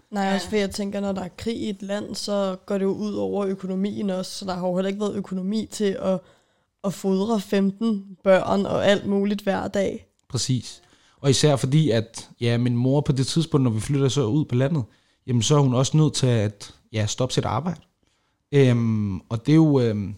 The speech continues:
Speaker 3: er jo med til, at, ja, at der ikke er økonomi igen.
Speaker 1: Ja,
Speaker 3: Øhm.
Speaker 1: og I skal vel også spare på det, I har, for I ved jo ikke, om I skal bruge pengene til at krydse en grænse, eller
Speaker 3: Præcis. Øhm,
Speaker 2: Ej, det er
Speaker 3: og
Speaker 2: bare det der med at være uviden, det er jo så ubehageligt.
Speaker 3: Præcis.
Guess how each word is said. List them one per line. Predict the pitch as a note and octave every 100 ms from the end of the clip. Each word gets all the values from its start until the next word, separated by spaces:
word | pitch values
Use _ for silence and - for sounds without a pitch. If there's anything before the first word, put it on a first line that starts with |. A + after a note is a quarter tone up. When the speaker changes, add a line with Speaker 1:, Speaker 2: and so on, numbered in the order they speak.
| - -
Speaker 3:
er |
jo | C#3
med | D3
til, | D3 D#3+
at, | B2+ - - _ _ _ _ _
ja, | A#2 A2 - _
at | - -
der | A2
ikke | A#2
er | A#2
økonomi | A2+ C3+ E3
igen. | A2+ B2+ F3+ _ _ -
Speaker 1:
Ja, | F#3+ G3
Speaker 3:
Øhm. | G3+
Speaker 1:
og | F#3+
I | F#3+
skal | - G3+ F#3+
vel |
også | G3 G#3
spare | - F#3+ G3 A3
på |
det, | G#3+ G#3+
I |
har, | G3 F#3+ G3
for | G3+
I | G#3 F#3+
ved | G#3 A#3+
jo | A3+
ikke, | G3+ G3+ -
om | G#3 G3+
I |
skal | F#3 G3
bruge | G3 G#3+
pengene | - G#3 G#3+
til | G#3+ G#3+
at | F#3+ F#3+
krydse | - G#3
en | A3
grænse, | G3 F3+ F#3+ G#3+ A#3 A3+
eller | F#3+ F3+ F3+ F3 _ _ _ -
Speaker 3:
Præcis. | A#2 - A#2+ - - - - _ _ _ _ _ _ D3+
Øhm, | D#3+ D3 C3 A#2+ A2 G#2+ - F#3+
Speaker 2:
Ej, | F3
det | F3
er |
Speaker 3:
og | C#3 -
Speaker 2:
bare | F3
det | F3
der |
med | F3
at | F3
være | F3 F3+
uviden, | G3+ F3+ F#3+ F#3
det | F3+
er | F3+
jo |
så | E3+ -
ubehageligt. | - F3+ E3+ E3 -
Speaker 3:
Præcis. | C#3 - A#2+ - -